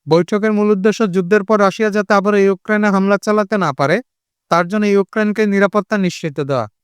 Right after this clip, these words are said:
তবে এই ধরনের নিরাপত্তা নিশ্চয়তার জন্য মার্কিন প্রেসিডেন্ট ডোনাল্ড ট্রাম্পের সমর্থন প্রয়োজন।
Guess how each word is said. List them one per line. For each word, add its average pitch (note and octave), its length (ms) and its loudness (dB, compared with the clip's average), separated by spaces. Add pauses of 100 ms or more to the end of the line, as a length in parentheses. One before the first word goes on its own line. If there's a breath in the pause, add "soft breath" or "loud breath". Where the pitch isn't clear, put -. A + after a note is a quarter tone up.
(200)
তবে F#3 160 4
এই G#3 60 4
ধরনের G#3 380 2
নিরাপত্তা G3 520 0
নিশ্চয়তার G3+ 560 0
জন্য G#3+ 200 2
মার্কিন G3+ 400 0
প্রেসিডেন্ট G#3 440 0
ডোনাল্ড F#3+ 280 0
ট্রাম্পের G#3 320 0
সমর্থন F#3+ 500 -2
প্রয়োজন। C3+ 400 -2